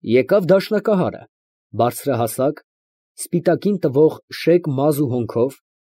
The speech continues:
նրբավար մի երիտասարդ, աջ աչքը հատ ընկած։ Քանի դեռ հյուր չկար, նա և Իսայսավիչը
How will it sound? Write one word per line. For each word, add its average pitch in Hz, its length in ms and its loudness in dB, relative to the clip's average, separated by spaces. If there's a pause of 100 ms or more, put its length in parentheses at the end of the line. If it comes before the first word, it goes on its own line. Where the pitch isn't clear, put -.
(140)
նրբավար 151 640 2
մի 165 140 0
երիտասարդ, 151 800 -2 (680)
աջ 175 260 0 (100)
աչքը 131 420 -4
հատ 113 220 -6
ընկած։ - 380 -10 (1400)
Քանի 135 240 2
դեռ 196 220 2
հյուր 170 280 0
չկար, 139 440 -4 (320)
նա 113 200 0
և 175 300 2 (140)
Իսայսավիչը 151 960 -2